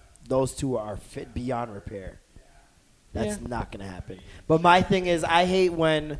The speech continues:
Speaker 2: No malice.
Speaker 1: and this happens with a lot of artists, and I feel like it's, uh, the fans reflect this a lot too, where, like, I'm tired of certain artists that I respect not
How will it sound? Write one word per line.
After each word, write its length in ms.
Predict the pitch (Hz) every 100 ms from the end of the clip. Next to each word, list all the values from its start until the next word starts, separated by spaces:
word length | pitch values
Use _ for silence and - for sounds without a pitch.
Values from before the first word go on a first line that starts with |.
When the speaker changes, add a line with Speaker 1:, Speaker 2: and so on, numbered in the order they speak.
| -
Speaker 2:
No 240 | 120 123 117
malice. 600 | 110 104 95 - - -
Speaker 1:
and 120 | 151 165
this 120 | 180
happens 360 | 170 165 160
with 120 | 147 143
a 40 |
lot 220 | 139 151
of 100 | 147
artists, 580 | 147 156 135 131 - - - _ - -
and 100 | 135
I 60 | 131
feel 200 | - 147
like 220 | 143 -
it's, 420 | - 131 - - 139
uh, 380 | 131 127 123 123
the 60 | 120
fans 340 | - 143 131
reflect 360 | 123 - 135 127
this 100 | 113
a 60 |
lot 280 | 117 120 123
too, 280 | - 135 120 _ _ _ _ -
where, 220 | 123 127
like, 200 | 123 117 135
I'm 200 | 143 156
tired 420 | 170 160 160 156
of 500 | 139 135 135 127 110 - _ _ _ _ _
certain 420 | - - 175 190
artists 360 | 175 156 165 156
that 100 | 151
I 60 | 151
respect 640 | 127 - - 156 175 - - _ _ -
not 280 | 131 156